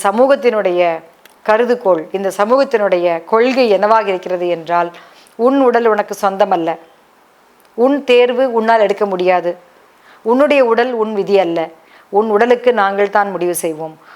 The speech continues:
உன் உடலுக்கு எங்களுக்கு தான் சொந்தம், உன் உடலுக்கு நாங்கள் தான் பொறுப்பு" என்கிற ஒரு மறைமுகமான ஒரு அக்கறை வார்த்தையின் மூலமாக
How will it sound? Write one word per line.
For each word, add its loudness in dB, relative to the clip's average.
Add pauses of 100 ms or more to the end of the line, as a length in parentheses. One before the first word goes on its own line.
உன் 2
உடலுக்கு 2
எங்களுக்கு 0
தான் -4
சொந்தம், -2 (300)
உன் 0
உடலுக்கு 2
நாங்கள் -2
தான் -2
பொறுப்பு" 0
என்கிற 0
ஒரு 0 (340)
மறைமுகமான 2
ஒரு 2
அக்கறை 0
வார்த்தையின் -2
மூலமாக -2